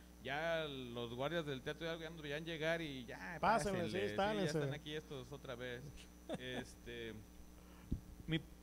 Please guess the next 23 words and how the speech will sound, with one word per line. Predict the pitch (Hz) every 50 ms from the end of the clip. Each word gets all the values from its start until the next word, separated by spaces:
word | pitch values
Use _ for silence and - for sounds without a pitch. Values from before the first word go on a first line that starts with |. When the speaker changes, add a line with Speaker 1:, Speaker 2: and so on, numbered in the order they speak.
| - -
Speaker 1:
mi | 175 160 135
primer | 156 165 165 175 185 208 226 220 226 240 233 233 226 226 190 - - - - - -
punto | - 202 214 214 233
de | 220 214
salida | - 196 185 196 214 226 233 240 233 185
es | 190 196 196 - - -
salir | - - 156 147 170 196
a |
la | 196 170
Costa | - 170 170 - 175
Alegre | 165 156 156 151 139 120 120 117 - - - - - -
de | 123 120
Jalisco. | - 123 117 123 127 - - - 104 107 - - - - - - - - - - - - -
Irme | 127 139 143 151 156 151 147 135
por | - - - 120 117 120
todo | - 143 151 156 147
Manzanillo, | 147 143 143 - 131 131 156 175 190 175 202 202 202
porque | 175 135 127 - 127
igual | 127 156 160 156
Manzanillo | 143 131 131 123 123 135 160 165 175 175 175 175 170
to- | - 170 156
Speaker 2:
Tocando. | 131 185 190 190 185 156 139 113 113 - - - - - - - -
Speaker 1:
Sí, | - 127 131